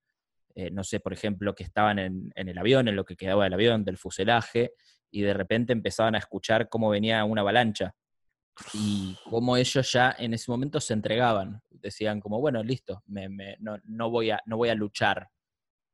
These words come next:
por sobrevivir esto, ya, ya estoy en esa". En un momento uno cuenta que la, la avalancha más fuerte de todas, porque no, no sé, ponele, por ahí quedaban veinte personas, de repente venía una avalancha y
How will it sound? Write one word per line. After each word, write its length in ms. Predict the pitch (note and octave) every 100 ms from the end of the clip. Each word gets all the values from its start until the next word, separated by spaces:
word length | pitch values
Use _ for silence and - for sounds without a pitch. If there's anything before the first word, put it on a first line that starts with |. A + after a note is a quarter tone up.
| _
por 160 | - F#2+
sobrevivir 640 | - G2 G2 G2 G2 - _ -
esto, 420 | G2+ - - - _
ya, 380 | - F#2+ F2+ - -
ya 180 | - F#2
estoy 380 | F2+ - G#2+ G#2+
en 80 |
esa". 200 | G#2 G2 F#2
En 60 |
un 60 | G2+
momento 340 | G#2+ A2+ A#2
uno 200 | B2 A2+
cuenta 380 | - A#2 A2 A2
que 220 | G#2 A#2 - _ _ -
la, 120 | G2+ - G#2 -
la 140 | G2+ F#2+
avalancha 380 | G2 A#2 A#2 A2
más 160 | A2+
fuerte 300 | - A#2+ A2
de 60 | G#2
todas, 520 | - A#2 A2 A#2+ - _ _
porque 180 | G2+ G2+
no, 140 | G2 A2
no 120 | A#2+
sé, 140 | B2+
ponele, 320 | G2+ G#2+ D3+ B2+
por 120 | G2+
ahí 80 | B2+
quedaban 380 | C3 B2+ G#2
veinte 280 | G#2 B2 B2+
personas, 560 | G2+ - A2 C#3+ A#2 -
de 60 | F#2
repente 240 | F#2 A2+
venía 140 | B2+ B2+
una 80 | A2
avalancha 600 | F2+ G#2 D3+ - A#2+ - -
y 160 | F#2